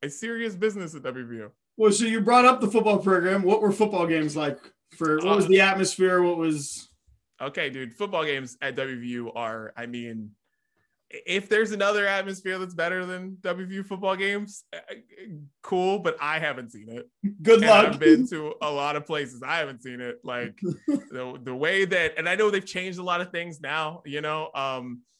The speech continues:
Speaker 1: different things, but back when I was there, it was open season. There were, you know, it was, there was a lot of partying in the, you know, we were, and now you can't leave at halftime and come back in. Before,
Speaker 2: Okay.
Speaker 1: when I was there,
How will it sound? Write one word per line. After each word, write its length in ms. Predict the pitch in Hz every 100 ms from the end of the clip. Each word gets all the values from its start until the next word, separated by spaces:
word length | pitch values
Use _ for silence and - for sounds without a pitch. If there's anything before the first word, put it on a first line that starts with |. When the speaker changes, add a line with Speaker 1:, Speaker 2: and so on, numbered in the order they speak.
| _ -
Speaker 1:
different 280 | 151 160 147
things, 220 | 156 139
but 160 | 120
back 240 | 131 160 -
when 140 | 117
I 140 | 139 226
was 180 | 233
there, 400 | 233 247 240 226 _ _
it 160 | 170 151
was 180 | 143 147
open 300 | 147 123 113
season. 400 | 139 127 98 98 -
There 180 | 156 175
were, 280 | 160 143 -
you 120 | 151
know, 280 | 135 113 -
it 200 | 143 151
was, 340 | 151 143 - -
there 100 | 139
was 160 | 143 131
a 80 | 127
lot 260 | 143 165
of 100 | 160
partying 520 | 180 170 170 170 180 180 _ _ _ -
in 180 | 147 139
the, 200 | 127 127
you 80 | 143
know, 60 | 143
we 160 | 156
were, 60 | 160
and 500 | - 139 131 123 131
now 220 | 165 214
you 160 | 196 185
can't 280 | 196 165
leave 320 | 139 180 185 143
at 100 | 127
halftime 760 | 147 156 - 117 110 107 110 _ _ 147
and 120 | 131
come 200 | 156 143
back 220 | 139 131
in. 340 | 147 120 101 - _ _ -
Before, 320 | 113 156 156
Speaker 2:
Okay. 300 | 165 165 160
Speaker 1:
when 80 | 175
I 120 | 185
was 140 | 170
there, 340 | 143 135 123